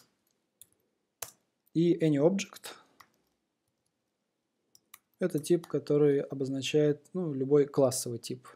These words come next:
И немножко с ними поэкспериментируем. Создадим константу типа any.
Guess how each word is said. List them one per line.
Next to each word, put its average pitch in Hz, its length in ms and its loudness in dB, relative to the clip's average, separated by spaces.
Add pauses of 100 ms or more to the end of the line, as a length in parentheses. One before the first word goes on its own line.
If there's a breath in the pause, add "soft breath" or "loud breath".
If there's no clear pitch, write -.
(2000)
И 185 220 2
немножко 156 320 0
с - 60 -6
ними 151 120 -2
поэкспериментируем. 135 1040 -6 (180)
Создадим 147 560 -2
константу 127 800 -10 (320)
типа - 400 -6
any. 139 320 -4